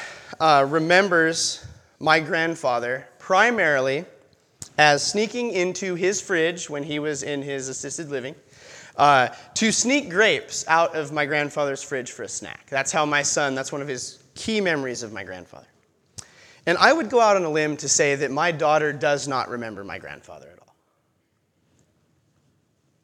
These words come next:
Both of my children were born after my grandmothers had passed.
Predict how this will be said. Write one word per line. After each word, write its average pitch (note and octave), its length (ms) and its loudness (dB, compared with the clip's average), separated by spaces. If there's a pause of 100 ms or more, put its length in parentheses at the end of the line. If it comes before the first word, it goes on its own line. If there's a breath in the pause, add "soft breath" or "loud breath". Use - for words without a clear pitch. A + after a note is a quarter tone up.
(480)
Both G3+ 460 6
of F3 180 0
my D#3 160 0
children B2+ 500 -6 (1700)
were C3 140 -6
born F3+ 340 0
after F3 320 2
my D#3 160 -4
grandmothers C#3+ 520 -6
had G#2+ 100 -14
passed. - 440 -16